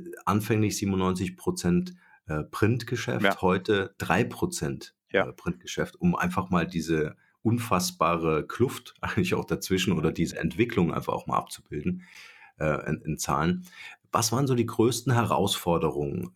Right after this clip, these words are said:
Speaker 1: ähm, äh, das Thema Technologie, ähm, erst mal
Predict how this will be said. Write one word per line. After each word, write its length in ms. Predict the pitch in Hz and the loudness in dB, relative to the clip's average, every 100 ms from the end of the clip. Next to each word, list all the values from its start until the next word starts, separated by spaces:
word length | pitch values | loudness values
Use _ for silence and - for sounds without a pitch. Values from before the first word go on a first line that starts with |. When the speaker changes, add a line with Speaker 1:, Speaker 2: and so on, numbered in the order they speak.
| 76 | -6
Speaker 1:
ähm, 320 | 76 71 - | -4 -4 -6
äh, 120 | - - | -8 -6
das 160 | - - | -6 -2
Thema 280 | 90 87 85 | 2 2 2
Technologie, 920 | - 90 101 90 82 - 98 110 113 - - - _ - | -2 -2 0 0 0 -2 0 0 -2 -12 -20 -20 _ -4
ähm, 280 | 85 85 - | 0 0 0
erst 200 | 95 - | 0 2
mal 120 | 95 | 2